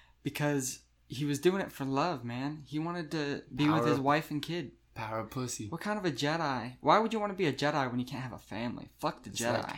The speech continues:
Speaker 2: it's like being a monk, dude.
Speaker 1: I would go straight to the Sith because the Sith let you have a wife and a kid. It sounds like the, the right, sounds like the,
Speaker 2: And you can
Speaker 1: the
Speaker 2: rob a bank.
Speaker 1: good side to me,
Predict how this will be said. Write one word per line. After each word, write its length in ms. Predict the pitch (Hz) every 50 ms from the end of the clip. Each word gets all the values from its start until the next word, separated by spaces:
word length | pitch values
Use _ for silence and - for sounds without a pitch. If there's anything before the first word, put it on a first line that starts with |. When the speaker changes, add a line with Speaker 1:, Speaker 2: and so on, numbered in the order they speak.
| - -
Speaker 2:
it's 100 | - -
like 140 | 107 101 -
being 120 | 120 117 110
a 20 |
monk, 320 | 104 107 120 123 104 - -
dude. 260 | - 113 113 120 113 - _ _ _ - -
Speaker 1:
I 100 | 143 170
would 140 | 196 170 131
go 100 | 135 120
straight 480 | - - - - - 139 147 151 151 -
to 100 | - 117
the 80 | 113
Sith 380 | 113 - - 113 107 110 - -
because 240 | 127 - - 123 113
the 80 | 117
Sith 340 | - - - 131 131 131 -
let 220 | 131 131 131 - -
you 80 | 123
have 160 | 117 123 123 120
a 40 | 104
wife 380 | - - - - 139 151 -
and 80 | 110 87
a 20 | -
kid. 380 | - - - - 120 143 170 170
It 60 | 156
sounds 240 | - 156 151 156 143
like 160 | 147 143 -
the, 180 | - 113 107 107 113 -
the 100 | 131 123
right, 340 | 123 131 135 - 139 147 -
sounds 240 | - - 156 156 151
like 180 | 147 139 -
the, 200 | - 113 113 101 - - - - - _ _ - - -
Speaker 2:
And 100 | 131 151
you 60 | 147
can 80 | 139 131
Speaker 1:
the 60 | 113
Speaker 2:
rob 100 | 113 113
a 40 | 110 104
bank. 100 | 110 120
Speaker 1:
good 220 | 165 170 165 170
side 300 | - 147 127 117 110 110
to 60 | 113 123
me, 400 | 139 151 147 123 110 113 117